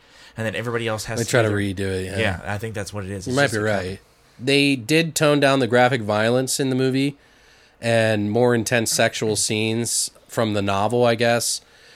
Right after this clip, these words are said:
Speaker 2: to give the screenplay for the film a more brooding atmosphere instead of a direct kind of thing. Uh, and also the film was released in the U S with a P G rating, but in the U K,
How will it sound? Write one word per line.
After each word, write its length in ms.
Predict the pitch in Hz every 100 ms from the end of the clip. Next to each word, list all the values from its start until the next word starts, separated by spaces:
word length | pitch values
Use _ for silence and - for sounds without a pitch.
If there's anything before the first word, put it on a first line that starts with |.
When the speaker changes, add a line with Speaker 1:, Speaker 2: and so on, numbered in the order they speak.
| _
Speaker 2:
to 100 | -
give 200 | 123 127
the 60 | 113
screenplay 1000 | - - 117 113 - 113 110 107 107 - -
for 160 | - 113
the 120 | 104
film 340 | - 110 104
a 80 | 98
more 240 | 98 104
brooding 540 | 90 95 104 104 107 101
atmosphere 640 | 98 87 104 - 107 104
instead 340 | 101 - 107 101
of 80 | 98
a 140 | 95
direct 680 | 95 107 92 98 98 - -
kind 220 | - 110
of 60 | 104
thing. 340 | 123 117 117 - _ _ - - - - - -
Uh, 260 | 110 110 120
and 120 | 135 143
also 240 | 190 175
the 140 | 139
film 240 | 120 151 143
was 160 | 120
released 380 | 120 120 127 -
in 80 | 113
the 80 | 104
U 180 | 101 110
S 280 | 110 110 113
with 100 | 98
a 60 |
P 260 | - 131 117
G 260 | - 117
rating, 520 | 123 135 143 151 160 165 - - - _ -
but 140 | 135
in 100 | 123
the 80 | 117
U 220 | 123 147
K, 540 | - 180 147 123 123